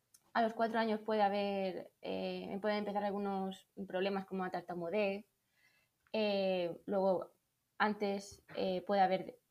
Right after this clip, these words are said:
problemas fonológicos, que lo más conocido es la R de los niños pequeñitos que no pronuncian,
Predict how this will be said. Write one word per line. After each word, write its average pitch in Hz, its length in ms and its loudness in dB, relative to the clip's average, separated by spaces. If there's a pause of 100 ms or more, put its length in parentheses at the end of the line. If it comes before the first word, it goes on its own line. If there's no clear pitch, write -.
(200)
problemas 190 460 0
fonológicos, 202 720 -2
que 170 340 -2
lo 165 120 -4
más 185 240 -2
conocido 190 480 -2
es 170 260 0
la 180 180 4
R 196 200 2
de 180 60 -2
los 165 80 -6
niños 175 220 -6
pequeñitos 175 460 -6
que 165 120 -14
no 175 120 -6
pronuncian, 160 920 -12